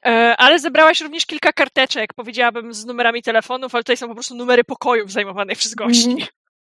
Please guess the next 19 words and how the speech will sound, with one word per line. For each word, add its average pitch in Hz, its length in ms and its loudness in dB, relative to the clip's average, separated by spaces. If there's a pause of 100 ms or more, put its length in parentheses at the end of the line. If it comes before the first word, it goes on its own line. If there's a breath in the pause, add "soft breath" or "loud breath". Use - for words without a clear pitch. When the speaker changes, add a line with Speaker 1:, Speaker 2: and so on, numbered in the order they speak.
(600)
Speaker 2:
E, 262 380 4 (280)
patrzę 311 280 2
na 226 80 2
to, 226 100 -2
kto 226 140 -4
mi 226 100 -2
daje 208 220 2
te 220 100 -8
karteczki, 220 540 -6
w - 40 -14
sensie 220 400 -4
jakby, 214 340 -6
wiesz, 220 240 -2
obczajam, 214 580 -2 (260 soft breath)
obczajam, 233 420 -2
które 233 200 -4
są 233 140 -4
jakby 214 200 -4
warte. 240 320 -2